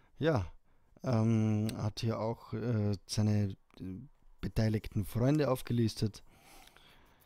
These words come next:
Ähm, so, dann schauen wir mal in die Kanalinfo. Ich find seinen Kanaltrailer sehr gut, sehr gemütlich, sehr angenehm, sehr auffordernd, dass man ihn abonnieren soll.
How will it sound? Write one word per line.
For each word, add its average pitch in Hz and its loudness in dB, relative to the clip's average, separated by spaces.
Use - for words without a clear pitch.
Ähm, 135 6
so, 131 4
dann 113 0
schauen 127 0
wir 165 0
mal 143 6
in 135 4
die 127 2
Kanalinfo. 120 2
Ich 156 -4
find 180 2
seinen 165 -2
Kanaltrailer 143 2
sehr 170 -8
gut, 147 0
sehr 127 -2
gemütlich, 135 -2
sehr - -2
angenehm, 135 0
sehr 110 -4
auffordernd, 120 -4
dass 139 -6
man 131 0
ihn 123 -2
abonnieren 120 -4
soll. 123 -2